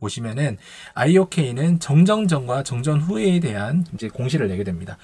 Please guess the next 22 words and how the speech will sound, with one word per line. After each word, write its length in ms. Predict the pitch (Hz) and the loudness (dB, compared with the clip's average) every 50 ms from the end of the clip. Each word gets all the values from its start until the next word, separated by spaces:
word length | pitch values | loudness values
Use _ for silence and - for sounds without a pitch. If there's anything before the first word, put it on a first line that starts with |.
| - - - - - | -20 -20 -20 -20 -14
자, 200 | - 104 95 95 - | -10 -8 -8 -8 -4
사채권 400 | - 208 202 - 233 - 196 135 | -6 -4 -4 -4 -2 0 0 0
양도 260 | 113 127 156 185 185 | 2 2 2 2 4
방법을 340 | 180 156 131 123 117 107 104 | 2 2 0 0 -2 -4 -4
갖다가 380 | 101 95 - 110 120 127 117 | -6 -6 -8 -8 -8 -8 -8
잔금 320 | - - 131 147 180 220 226 | -8 -2 0 2 2 2 2
수령 260 | 226 214 202 160 117 | 0 0 0 0 0
예정일을 640 | 101 101 - 151 165 165 147 117 107 123 175 196 - - - - - - | 0 -2 0 0 2 2 0 0 -2 -2 -2 -4 -4 -12 -20 -20 -20 -12
그냥 420 | - - 202 233 208 156 165 220 233 - | -2 0 2 4 4 4 4 2 -2 -6
아무 300 | - 131 143 170 196 220 | -2 2 4 4 4 4
이유 280 | 220 196 143 143 147 135 | 2 2 2 2 0 -2
없이 240 | 120 - - 139 120 | -2 -6 -8 -10 -10
삼 280 | - - 220 247 262 | -6 -6 -6 -6 0
개월 220 | 262 262 247 220 180 | 4 6 8 8 6
정도 300 | 147 110 98 101 87 80 | 6 2 -2 -4 -6 -6
미뤄졌어요. 680 | 85 113 131 156 156 127 98 - - - 87 90 107 - - - | -6 0 0 2 0 0 -2 -8 -8 -10 -10 -12 -12 -14 -16 -8
왜냐? 360 | 123 135 165 190 160 131 156 170 - - | -2 0 2 2 2 2 -2 -6 -8 -6
어차피 400 | - 156 165 226 233 - 208 170 | -6 -4 -4 -4 -6 -6 -8 -8
다 100 | - - | -6 -6
알고 240 | 92 101 113 131 - | -8 -6 -6 -6 -6
있는 160 | 120 - 185 | -6 -6 -8
초록뱀 560 | - - 175 196 185 - - 95 107 151 170 | -6 -4 -4 -4 -4 -4 -6 -6 -4 -6 -8